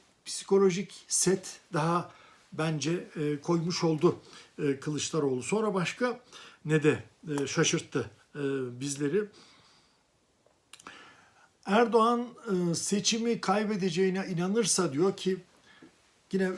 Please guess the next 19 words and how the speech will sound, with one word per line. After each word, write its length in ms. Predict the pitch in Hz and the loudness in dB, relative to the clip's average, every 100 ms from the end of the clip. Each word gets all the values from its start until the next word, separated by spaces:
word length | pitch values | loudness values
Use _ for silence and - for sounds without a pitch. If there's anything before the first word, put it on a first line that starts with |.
| - | -8
sorulan 440 | - 165 175 165 | -6 0 0 0
sorular 380 | - 170 165 170 | -2 -4 -2 -2
arasında 540 | 170 165 - 175 165 | 0 -2 -2 -4 -2
vardı. 340 | 202 190 143 - | -2 -2 -4 -4
Kılıçdaroğlu 800 | 180 180 - 202 180 165 208 208 - _ | -4 -2 -2 0 0 0 -2 -6 -14 _
hem 300 | - 233 247 | -4 -2 0
Cumhurbaşkanlığını 960 | 160 190 190 160 139 - 147 127 120 123 | -2 -2 -2 -2 -6 -8 -10 -8 -8 -10
hem 440 | 98 196 226 202 - 226 | -6 -4 -4 -6 -12 -10
meclisi, 680 | 165 170 156 175 - 233 220 - - _ _ - | -2 -2 0 -2 -2 -4 -6 -12 -20 _ _ -6
e, 340 | 160 156 143 139 - - _ _ - | -2 0 -2 -6 -10 -16 _ _ -4
altılı 360 | 175 170 185 | -4 -2 -2
masanın 320 | 170 151 202 | -2 -2 -4
alacağına, 680 | 208 143 135 127 139 143 120 | -4 -6 -6 -2 -2 -4 -6
muhalefetin 480 | 131 151 151 170 170 | -6 -4 -2 -2 -4
alacağına 720 | 196 151 147 151 156 156 127 - | -4 -2 0 2 2 0 -2 -6
inanıyor. 380 | 139 123 110 104 - _ | -12 -10 -10 -14 -16 _
Öyle 220 | 135 139 | -10 -8
başka 340 | 143 123 180 147 | -8 -6 -4 -4
bir, 180 | 151 | -6